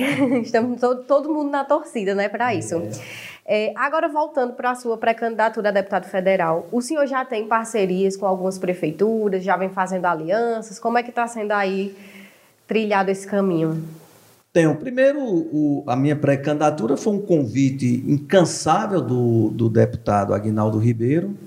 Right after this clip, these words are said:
Speaker 3: e da própria Daniela Ribeiro, a senadora,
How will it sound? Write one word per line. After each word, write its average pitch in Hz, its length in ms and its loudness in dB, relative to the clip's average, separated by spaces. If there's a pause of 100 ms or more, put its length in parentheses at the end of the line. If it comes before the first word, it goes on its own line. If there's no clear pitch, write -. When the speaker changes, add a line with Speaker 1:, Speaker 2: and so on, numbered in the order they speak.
(200)
Speaker 3:
e 131 80 2
da 110 140 4
própria 113 360 0
Daniela 107 680 0 (280)
Ribeiro, 101 460 2
a 110 40 0
senadora, 104 640 0